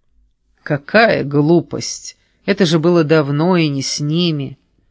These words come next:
Грыз, кто бы мог подумать? Да ладно, все вы тут не сахар. Взять хоть этого лицемера Хрюна. Он ведь тоже хотел завладеть ключом.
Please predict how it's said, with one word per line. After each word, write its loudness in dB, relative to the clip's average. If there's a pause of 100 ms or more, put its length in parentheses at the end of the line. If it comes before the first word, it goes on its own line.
(560)
Грыз, 2
кто 0
бы 2
мог 0
подумать? -2 (840)
Да 4
ладно, 2 (480)
все 2
вы 4
тут -6
не -2
сахар. 0 (560)
Взять 2
хоть 0
этого 4
лицемера 4
Хрюна. 0 (640)
Он -2
ведь 2
тоже 4
хотел 2
завладеть 2
ключом. 0